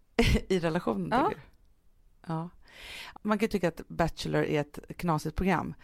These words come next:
Speaker 2: Mm.
Speaker 1: Men precis som du säger så är det egentligen
Speaker 2: Speglar mycket verkligheten.
Speaker 1: Ja, men situationen, liksom, på den där festen eller den där baren eller i klassen eller, liksom, vad det nu är, där det är så här, en poppis person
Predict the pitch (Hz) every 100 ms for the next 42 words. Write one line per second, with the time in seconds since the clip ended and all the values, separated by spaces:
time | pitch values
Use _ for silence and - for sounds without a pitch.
0 | - 175 196 185 202 202 277 247 190 151
1 | 156 240 214 151 147 - 208 254 247 175
2 | 151 143 147 143 139 - - 170 233 247
3 | 240 - 135 - - - - 247 247 240
4 | 247 240 226 208 185 175 170 165 - -
5 | - - - 190 190 175 190 175 165 -
6 | 165 - - 160 160 170 165 156 151 156
7 | 151 151 151 151 151 175 175 - 170 135
8 | - 165 156 156 165 160 - 208 208 208
9 | 208 196 196 247 208 156 170 165 160 160
10 | 143 - - - - - 185 180 - 185
11 | - 170 - - 160 143 139 139